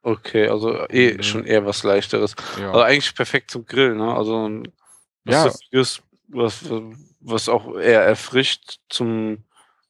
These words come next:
Speaker 1: gerade würzigen Bier, ja.
Speaker 2: Ja. Wie gesagt, ich bin ja eigentlich sonst auch mehr so der Radler-Trinker oder,
Speaker 1: Ja.
Speaker 2: äh, misch mir da mal irgendwas so zusammen.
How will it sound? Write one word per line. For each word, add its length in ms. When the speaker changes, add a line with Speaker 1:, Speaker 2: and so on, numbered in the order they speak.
Speaker 1:
gerade 560
würzigen 600
Bier, 440
ja. 440
Speaker 2:
Ja. 200
Wie 60
gesagt, 220
ich 100
bin 140
ja 120
eigentlich 300
sonst 180
auch 80
mehr 120
so 100
der 160
Radler-Trinker 760
oder, 380
Speaker 1:
Ja. 360
Speaker 2:
äh, 40
misch 240
mir 100
da 100
mal 160
irgendwas 240
so 100
zusammen. 520